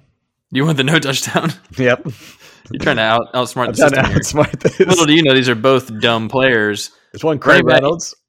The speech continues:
Speaker 1: running back A is Jeff Wilson Junior.
Speaker 2: Oh, okay.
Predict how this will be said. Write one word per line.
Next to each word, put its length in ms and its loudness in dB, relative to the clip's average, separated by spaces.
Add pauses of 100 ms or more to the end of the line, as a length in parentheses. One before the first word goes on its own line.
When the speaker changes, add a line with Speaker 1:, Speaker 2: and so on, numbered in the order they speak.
Speaker 1:
running 240 -2
back 200 -2
A 400 -2
is 560 -6
Jeff 280 -4
Wilson 340 -4
Junior. 500 -10 (500)
Speaker 2:
Oh, 440 -8 (800)
okay. 300 -6